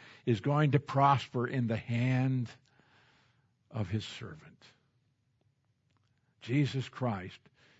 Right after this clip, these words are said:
is going to perfectly fulfill the Father's plan for the incarnation, for the salvation of the human race, and for the future as well.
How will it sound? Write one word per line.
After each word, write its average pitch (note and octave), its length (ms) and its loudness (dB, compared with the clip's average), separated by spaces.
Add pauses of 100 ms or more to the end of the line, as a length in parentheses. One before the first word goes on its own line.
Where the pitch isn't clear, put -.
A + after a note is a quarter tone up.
(120)
is G#2 140 -6
going G#2+ 240 -2
to - 60 -6
perfectly C3 680 -2
fulfill A2+ 680 -2 (280)
the A#2 80 -6
Father's A#2 500 2
plan A#2+ 640 2 (440)
for A2+ 120 -2
the A#2 160 0
incarnation, A#2+ 1000 0 (380)
for A#2 140 -2
the G#2 120 -2
salvation B2+ 1000 2 (400)
of A#2 480 4
the A2 80 0
human A2+ 420 2
race, D#3 440 4 (800)
and B2 640 2
for A#2+ 560 2
the A#2 140 -2
future B2+ 640 0
as A2 300 0
well. F#2+ 520 0